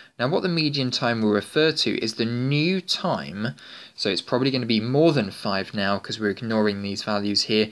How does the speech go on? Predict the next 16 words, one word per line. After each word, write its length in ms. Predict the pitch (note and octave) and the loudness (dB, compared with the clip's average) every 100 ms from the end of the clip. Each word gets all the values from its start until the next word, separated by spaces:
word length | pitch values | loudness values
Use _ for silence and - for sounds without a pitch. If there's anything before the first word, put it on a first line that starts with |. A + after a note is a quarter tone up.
| - - | -4 -14
where 160 | A#2 G#2+ | -2 0
we 80 | G#2 | 2
have 160 | G2+ - - | 2 -2 -4
half 400 | D3 D#3 F3 - - | 0 0 0 -8 -8
our 260 | C3 B2 | -4 -2
probability 680 | A2+ - B2 A#2 A#2 A2 - | -2 0 0 2 2 2 0
on 140 | G#2 A2+ | 0 2
this 220 | F3 - | 2 4
side 440 | - G2 F#2+ G2 - - - | 2 0 -2 -4 -6 -18 -6
and 240 | B2 A#2+ | -6 -4
half 520 | - - C3 B2+ - - | -6 -2 0 0 -2 -4
our 120 | A#2+ | -4
probability 840 | - A#2 A2 A2 G#2 G2 - G2 | -4 -2 0 2 0 0 -2 -2
on 300 | - F#2+ G2 | -4 -6 0
this 200 | B2+ D#3 | 2 4
side. 460 | - G2+ D#2+ - | 4 2 -2 -6